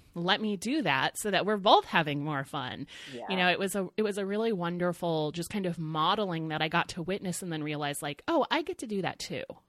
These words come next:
Speaker 2: Yeah, I love that pegging did that for you. I think feedback is so important in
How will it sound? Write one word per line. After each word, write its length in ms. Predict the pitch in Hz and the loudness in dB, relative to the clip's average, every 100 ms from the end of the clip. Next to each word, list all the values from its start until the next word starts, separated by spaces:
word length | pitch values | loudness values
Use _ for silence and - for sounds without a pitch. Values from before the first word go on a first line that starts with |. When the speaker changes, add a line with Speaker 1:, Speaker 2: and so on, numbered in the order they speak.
| _ _ _ | _ _ _
Speaker 2:
Yeah, 560 | 190 196 202 185 151 135 | -12 -6 -2 0 0 2
I 80 | 180 | 2
love 260 | 180 175 196 | 6 4 4
that 160 | 175 | 0
pegging 320 | - 151 143 | 0 -4 -4
did 160 | 131 131 | -6 -4
that 180 | 127 - | -4 -4
for 100 | 131 | -6
you. 280 | 120 117 113 | -6 -6 -8
I 40 | |
think 260 | - 147 - | -8 -10 -8
feedback 400 | 147 147 139 135 | -4 0 0 -2
is 100 | 135 | -8
so 120 | 135 | -6
important 420 | 131 131 135 113 127 | -6 -6 -6 -6 -10
in 180 | 123 | -12